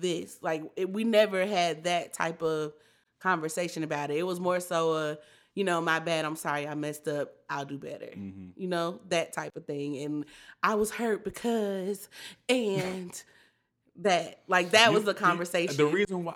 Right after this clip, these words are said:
Speaker 2: um, okay, you probably right. The mi-, the reason probably we didn't have that conversation,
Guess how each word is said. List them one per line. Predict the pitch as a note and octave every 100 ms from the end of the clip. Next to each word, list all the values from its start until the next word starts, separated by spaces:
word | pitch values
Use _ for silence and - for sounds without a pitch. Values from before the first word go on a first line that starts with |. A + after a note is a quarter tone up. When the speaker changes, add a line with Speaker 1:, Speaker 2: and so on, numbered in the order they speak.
| -
Speaker 2:
um, | C#3 D3
okay, | C#3 C3+ G2 - _ _ -
you | C#3+
probably | D3+ D#3+ C#3 B2
right. | A2 F#2 E2
The | A2+
mi-, | C3+ F3+
the | C3+
reason | F3 A3 F#3+
probably | F3 E3+ D#3+
we | D#3
didn't | C#3
have | C3 D3+
that | D3 C#3
conversation, | D3+ D3 D#3 D#3 D#3+